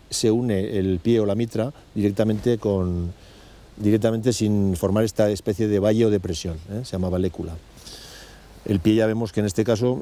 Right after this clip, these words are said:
en esta especie es más cortito que la, que la mitra, mientras que en otras pues, suele ser más largo. Vemos en la característica pues, que las costillas en este caso tienen este tono, que van tomando este tono violáceo, luego al final es negruzco, y el interior queda de un color, mm, crema oliváceo más claro,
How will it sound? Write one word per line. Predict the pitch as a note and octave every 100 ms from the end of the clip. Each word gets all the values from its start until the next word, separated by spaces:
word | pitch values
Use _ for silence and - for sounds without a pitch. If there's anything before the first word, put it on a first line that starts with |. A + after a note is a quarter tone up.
| A2+
en | G#2 G#2+
esta | A2+
especie | G#2+ G#2 A2
es |
más | G#2+ F#2
cortito | - G2+ F2+ G#2+ F#2 F2+
que | E2+ F2+
la, | F2+ F2 E2+ E2+ E2+ - - - -
que | -
la | G2+
mitra, | A#2+ A#2+ B2 D3+ D#3+ -
mientras | G#2 F#2+ F#2
que | F#2
en |
otras | F#2+ A2
pues, | - F2+
suele | G2
ser | F#2 G2
más | F#2+ F2+
largo. | F2+ F2 D2+ D2+ - - - - -
Vemos | - A#2+ B2 A#2
en |
la | A#2+
característica | A#2 A#2 A#2 A#2 B2 A#2+
pues, | A#2 A2
que | A2+
las | G#2
costillas | - G2+ - A2 G#2+
en | A2
este | A2
caso | A2+ A2 A2+
tienen | G#2+ G#2
este | G2 G#2+
tono, | F#2 G#2 G#2 G2 - -
que | -
van | G#2 G2+
tomando | A2 G#2+
este | G2+
tono | A2+ G#2+
violáceo, | G#2 G#2+ A2 - G2 F#2+
luego | G2+ G#2+
al |
final | G#2 G#2+ G#2
es | G2
negruzco, | A2 G#2+ B2 A2+ B2+ D3 - - - - -
y | A2
el | G#2+
interior | G#2+ G#2+ A2+ A#2+
queda | A2+ A#2 G#2
de | G#2+
un |
color, | G#2+ A2 A2+ A2
mm, | - A#2+ G#2 G2+ G2
crema | F2+ A2+ A2+
oliváceo | G#2+ A2 A2+ G#2+ G#2
más | G#2
claro, | - B2 A#2 C3